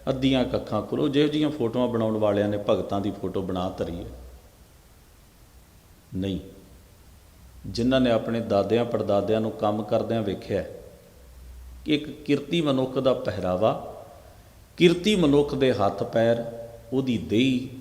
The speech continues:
ਉਹਦਾ ਚਿਹਰਾ ਮੋਹਰਾ ਜਿਸ ਤਰ੍ਹਾਂ ਦਾ ਹੁੰਦਾ ਹੈ ਨਾ,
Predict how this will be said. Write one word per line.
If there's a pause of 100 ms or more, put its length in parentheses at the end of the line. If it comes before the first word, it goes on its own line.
(400)
ਉਹਦਾ
ਚਿਹਰਾ
ਮੋਹਰਾ (960)
ਜਿਸ
ਤਰ੍ਹਾਂ
ਦਾ
ਹੁੰਦਾ
ਹੈ
ਨਾ,